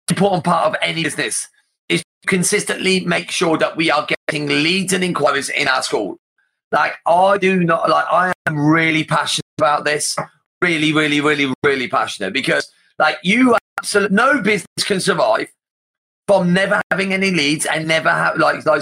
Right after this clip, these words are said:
they can't, uh, they can't survive with not having more people showing an interest in their services. As a martial arts school, we know, we all know that retention, okay, yes, you can work on retention.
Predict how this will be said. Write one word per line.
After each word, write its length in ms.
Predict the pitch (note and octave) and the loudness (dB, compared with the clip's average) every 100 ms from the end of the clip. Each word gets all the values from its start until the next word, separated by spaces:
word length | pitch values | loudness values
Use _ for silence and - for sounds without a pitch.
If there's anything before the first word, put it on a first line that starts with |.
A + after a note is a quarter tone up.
| - | -2
they 100 | F3 | -4
can't, 340 | F3+ G3 G3+ - | 0 0 0 0
uh, 140 | - - _ _ - | -2 -2 _ _ -6
they 60 | - | -2
can't 160 | G#3+ A3 | -2 -2
survive 460 | F3+ F#3+ E3+ D3 | -2 2 2 0
with 160 | D3+ C3+ | -2 -2
not 220 | E3 F3 | 0 0
having 260 | D#3+ D#3 D3+ | 0 -2 -2
more 240 | D#3+ F#3+ | 2 2
people 500 | F3+ D3 - D3 D3+ - - | 2 -2 0 2 2 -2 -6
showing 320 | - E3 D#3 | -2 0 0
an 100 | D3+ | 0
interest 460 | D#3+ F3 E3 C#3+ - | 0 0 0 -2 -4
in 160 | D3 D3 | -4 -2
their 140 | C3+ | -2
services. 580 | C3+ C#3 A#2 A2+ B2 B2+ - - | 0 0 0 -4 -6 -4 -6 -4
As 60 | E3+ | -2
a 40 | |
martial 420 | F3 G#3 G3 - | 0 0 0 0
arts 220 | F3+ F#3+ - | 0 0 0
school, 340 | D#3 C#3+ A2 - _ _ | 0 0 -2 -10 _ _
we 340 | C3+ G3+ B3 A#3+ | 2 2 4 2
know, 560 | F#3+ C#3+ C3 G3 A3 _ _ _ - | 2 4 4 2 0 _ _ _ 0
we 260 | F3+ A3 G3+ - | 2 4 0 2
all 240 | G3+ A3+ G#3 | 4 4 4
know 480 | D#3+ G2+ D3 G3 - - - | 4 4 2 0 -8 -16 -2
that 280 | F#3 E3+ D#3+ | 0 0 0
retention, 720 | E3+ F3+ - G3+ G#3+ - D3+ - - - _ _ _ - | 0 0 -2 -4 -2 -4 -2 -4 -8 -10 _ _ _ -4
okay, 440 | D#3 D#3+ F3 - _ _ | 0 0 0 -4 _ _
yes, 320 | C#3+ G3 - | -2 -2 -2
you 60 | F#3 | -2
can 140 | F3+ | 0
work 200 | F3 E3+ | 0 0
on 60 | E3 _ - | -6 _ -6
retention. 400 | E3 D#3+ E3+ | -4 -4 -6